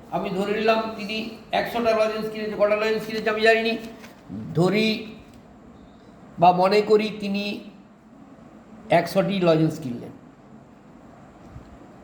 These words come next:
মনে করি তিনি একশোটি লজেন্স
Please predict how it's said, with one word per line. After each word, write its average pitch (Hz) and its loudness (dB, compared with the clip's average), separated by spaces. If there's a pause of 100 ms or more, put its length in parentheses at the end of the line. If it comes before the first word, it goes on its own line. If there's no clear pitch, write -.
(160)
মনে 180 4 (200)
করি 208 2 (1700)
তিনি 185 0 (3250)
একশোটি 185 0 (2000)
লজেন্স 165 4